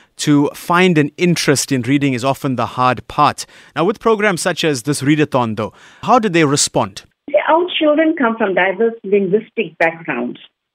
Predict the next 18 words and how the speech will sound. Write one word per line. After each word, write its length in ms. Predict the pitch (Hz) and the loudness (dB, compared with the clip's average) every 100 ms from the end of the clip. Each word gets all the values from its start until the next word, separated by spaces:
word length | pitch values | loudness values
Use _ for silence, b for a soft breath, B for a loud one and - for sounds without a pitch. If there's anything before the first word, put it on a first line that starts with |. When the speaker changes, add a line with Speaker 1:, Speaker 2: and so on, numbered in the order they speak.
| _ | _
Speaker 2:
and 180 | 240 254 | -2 0
to 100 | 247 | -2
help 300 | 233 320 415 | 0 0 2
them 200 | 247 226 | 0 0
succeed 540 | 208 202 - 247 233 - | -4 -4 -2 -2 -2 -2
in 160 | 190 180 | 0 4
their 180 | 247 277 | 2 2
future 360 | - 233 240 190 | -2 0 0 -2
goals, 340 | 170 185 143 143 _ _ _ - | 0 0 0 -4 _ _ _ -2
reading 380 | 220 277 302 233 | 2 2 2 0
is 140 | 180 | 0
imperative. 680 | 170 151 - 160 160 - - - - _ _ _ _ _ _ | -2 -2 -2 -2 -2 -6 -6 -6 -10 _ _ _ _ _ _
When 160 | 208 202 | 2 2
I 80 | 208 | 0
say 160 | 226 185 | -2 -2
reading, 520 | 190 202 233 269 - | 0 2 2 0 0
I 80 | 180 | 2
mean 340 | 170 185 180 | 4 4 0